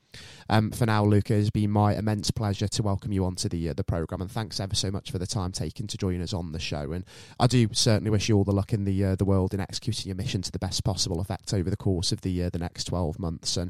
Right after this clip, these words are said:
hopefully more individuals come and reach out for that support. Don't feel stigmatised about, uh, having to do that, and hopefully we see more of that sort of cross-sector collaboration that we've talked about as well, because I feel that in the future, in addressing these, uh, these issues,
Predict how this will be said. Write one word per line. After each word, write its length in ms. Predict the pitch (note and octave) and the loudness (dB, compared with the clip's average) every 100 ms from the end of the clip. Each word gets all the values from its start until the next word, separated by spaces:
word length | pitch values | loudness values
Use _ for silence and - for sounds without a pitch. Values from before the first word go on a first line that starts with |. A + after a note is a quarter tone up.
| - - - | -8 -12 6
hopefully 360 | A#2+ E2+ G#2+ | 6 6 2
more 240 | G2+ G2 F#2+ | 4 6 6
individuals 600 | F#2 G2 F#2 G2+ F#2+ F#2 | 2 -2 -2 0 0 -2
come 160 | - G2+ | -2 -2
and 180 | G2 | 0
reach 280 | F#2+ G2+ - | -2 0 -2
out 200 | G#2 G2 | -2 -2
for 240 | - G2+ G2 | 0 0 2
that 200 | D#2+ - | -2 -4
support. 460 | - - G2 F#2+ - | -4 0 2 2 2
Don't 260 | A2 G#2+ | 2 2
feel 220 | - G#2+ | 0 -2
stigmatised 720 | F#2+ - - F#2+ F#2+ F2+ F#2 | -2 -6 -6 -6 -2 -2 -2
about, 420 | - F#2+ F#2 - G2+ | -2 -2 -2 -2 -2
uh, 120 | F#2+ - - - | -2 -4 -18 -4
having 260 | A2+ G#2+ F#2+ | 0 0 0
to 140 | - | -2
do 280 | G#2 G2+ F#2+ | 2 2 2
that, 300 | F#2+ G2 - - - | 0 -4 -6 -12 -2
and 80 | A2 | 4
hopefully 340 | C3 C3+ C3+ B2+ | 6 6 2 2
we 80 | |
see 220 | A#2+ C3+ A#2 | 2 4 4
more 300 | A#2 A2+ A2 | 6 4 4
of 80 | |
that 180 | G2+ - | 2 -2
sort 160 | - G#2+ | 0 -2
of 80 | - | -2
cross-sector 1040 | - A2 F#2+ - - - - - - A#2 | 0 2 2 -2 -2 0 0 0 -4 -4
collaboration 680 | A2 F#2+ G2 F#2+ F#2+ - F#2+ | -2 -2 0 0 0 -4 -4
that 100 | - | -4
we've 100 | - | 0
talked 320 | G#2+ D#2 - | 0 0 -4
about 340 | F#2 F#2 - | -2 -2 -4
as 100 | G2+ | -2
well, 280 | G2 E2+ D#2+ | 0 2 2
because 360 | G2 - F#2 - - - - | 0 0 -2 -2 -8 -2 0
I 60 | |
feel 320 | - A#2 G#2 | 4 6 6
that 120 | G2+ G2+ | 6 0
in 120 | G2 | -2
the 80 | G2+ | -4
future, 440 | G#2 - - F#2+ | -4 -6 -4 -4
in 60 | F#2 | -4
addressing 540 | F#2 A#2+ G#2+ G#2 F#2+ | 0 0 0 -4 -6
these, 260 | E2+ - G2 | -4 -2 0
uh, 200 | F2+ E2+ | 0 -2
these 200 | F2+ E2+ | -2 -2
issues, 420 | F2 - F2+ | -4 -2 -4